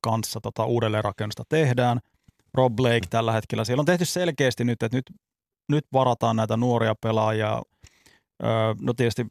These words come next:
tankataan alas ja sit sen jälkeen varataan korkealle ja sit annetaan myös mahdollisuuksia enemmän kuin aikaisempina vuosina. Et tosi pitkään Kings piti kiinni siitä mestaruusvuosien siitä identiteetistä ja miten he rakenti sitä semmoista niinku mörköjoukkuetta, mut nyt ollaan sit uuden äärellä.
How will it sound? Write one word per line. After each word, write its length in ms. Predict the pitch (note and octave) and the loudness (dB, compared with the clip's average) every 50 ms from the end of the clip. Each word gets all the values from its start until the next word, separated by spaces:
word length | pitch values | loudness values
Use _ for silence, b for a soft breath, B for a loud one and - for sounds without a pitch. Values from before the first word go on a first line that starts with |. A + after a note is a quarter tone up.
| _ - | _ 0
tankataan 440 | - B2 B2+ A#2+ B2 - A#2 A2+ A#2 | 0 2 2 0 0 0 0 2 2
alas 340 | B2 C3 C3 A#2+ A#2+ - - C3 | 2 2 2 2 0 -2 -4 -4
ja 100 | A#2+ A2+ | -4 -4
sit 140 | A#2+ - | -4 -4
sen 100 | - A#2 | -4 -2
jälkeen 260 | A2+ A2+ A2 - A2+ A2+ | -2 -2 0 0 0 0
varataan 320 | A#2 A2+ G#2+ - A2 A2 | 2 0 0 -2 -2 -2
korkealle 480 | - A#2+ - G#2+ G#2+ - A2+ A2 G#2+ A2 | 0 0 0 0 0 -2 -2 -2 0 0
ja 60 | A2+ | -2
sit 100 | G2+ - | 0 0
annetaan 280 | B2 A#2+ A#2+ A2+ A#2 | 0 0 2 2 2
myös 140 | A#2 B2+ A#2 | 2 2 2
mahdollisuuksia 760 | B2 D3+ D#3+ D3 B2 A#2 A2+ A2 G#2+ A#2 G#2+ - - B2 A#2 | 4 4 4 4 4 2 0 0 -2 -4 -4 -4 -4 -4 -2
enemmän 440 | A#2 B2 B2 B2 A#2+ A2+ A2+ A#2 A#2 - | 0 0 2 2 2 2 2 0 0 0
kuin 200 | - D3+ D3 B2 | 0 0 0 0
aikaisempina 600 | A#2 A#2 A#2+ A#2 A2+ A2+ G#2+ G#2+ G#2 A2 G#2+ G#2+ | 2 0 0 0 0 0 -2 -2 -2 -2 -4 -4
vuosina. 300 | G#2+ G#2+ A2 A2 A2 G#2+ G#2+ | -4 -6 -6 -6 -6 -6 -8
Et 60 | - - | -4 -2
tosi 220 | - B2 A2+ C#3 | -2 0 0 0
pitkään 380 | C3+ C#3+ - - - C3 B2+ A#2 - | -2 -2 -2 0 0 2 2 2 2
Kings 200 | C3 A#2+ A#2+ - - | 0 0 0 -2 -4
piti 160 | - A2+ A#2 A2 | -6 -4 -4 -4
kiinni 260 | - A#2+ A#2 A2+ A2 | -2 -2 -2 -2 -2
siitä 360 | G#2 - - A2+ A2 A2 A2 - _ - | -4 -6 -6 -6 -4 -4 -6 -6 _ -6
mestaruusvuosien 1800 | A#2 A#2 A#2 A#2 - - - A2 A2 A2 - - _ _ _ _ _ _ _ - - - _ _ - B2+ B2+ A#2+ A#2+ A2+ - A#2+ A2+ A2+ A2+ G2+ | -2 -2 -2 -2 -2 -4 -6 -6 -6 -6 -8 -10 _ _ _ _ _ _ _ -20 -20 -20 _ _ 0 2 2 2 2 0 -2 -2 -2 -2 -4 -4
siitä 180 | - A#2 A2 A#2 | -6 -4 -4 -2
identiteetistä 760 | A#2+ A#2 A2+ A2 A2 A2 - A2 G#2+ G#2+ G#2+ G#2 - - A2 | 0 0 0 0 -2 -2 -2 -2 -2 -2 -4 -6 -8 -6 -6
ja 60 | G#2+ | -4
miten 280 | A2 A2 G#2+ - A2 A2 | -4 -4 -2 -2 -2 0
he 220 | G2+ G#2 A2 A2 - - - | 0 0 0 0 -2 -2 -2
rakenti 380 | A#2+ A2 - - A2+ A2 G#2 G#2 | -2 -2 0 -2 -2 -2 -4 -6
sitä 220 | A2 A2+ - A2+ | -6 -4 -4 -4
semmoista 300 | G#2+ A2 G#2+ G#2+ - A#2 | -4 -4 -6 -6 -6 -6
niinku 120 | A2+ A2 A2 | -4 -2 0
mörköjoukkuetta, 960 | A#2 A#2 A2+ A2 G#2+ - A2 G#2+ G#2 G2+ G2+ - _ - A#2+ A#2 _ - A#2 | 2 2 2 0 -2 -2 -2 -2 -2 -4 -4 -6 _ -8 -8 -8 _ -8 -10
mut 120 | A2+ A#2 | -6 -4
nyt 160 | A#2+ A#2+ - - | -4 -2 0 0
ollaan 260 | A#2 A#2 A2+ A2+ A#2 | -2 0 -2 -2 -4
sit 120 | A2+ - | -4 -4
uuden 260 | B2 A#2 A2+ A#2 A#2 A2 | -4 -4 -4 -4 -4 -6
äärellä. 340 | A2 A2 - - A#2+ - | -6 -8 -8 -10 -14 -18